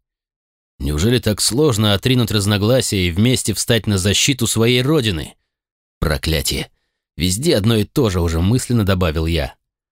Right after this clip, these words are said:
Порой разногласия своими корнями уходят столь глубоко, что преодолеть их становится очень трудно, а иногда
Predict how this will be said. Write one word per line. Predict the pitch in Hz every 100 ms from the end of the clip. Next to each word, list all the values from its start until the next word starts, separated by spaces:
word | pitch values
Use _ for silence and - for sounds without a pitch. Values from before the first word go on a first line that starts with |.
| _ _ _ _ _ _ _ _ _
Порой | 85 95 110 113
разногласия | 110 101 107 107 113 110 - 107
своими | 98 98 101 107 107 104
корнями | 101 98 101 110 104 90
уходят | 87 85 117 101 98
столь | - - 104
глубоко, | 90 90 82 85 - 113 80 - _ _ _ _ _ -
что | - 101
преодолеть | - 120 120 123 135 127
их | 113
становится | - 113 113 113 104 - 107 101
очень | 117 - 92 90
трудно, | 95 85 71 65 - _ _ _ _ -
а | 73 78
иногда | 85 82 85 101 90 69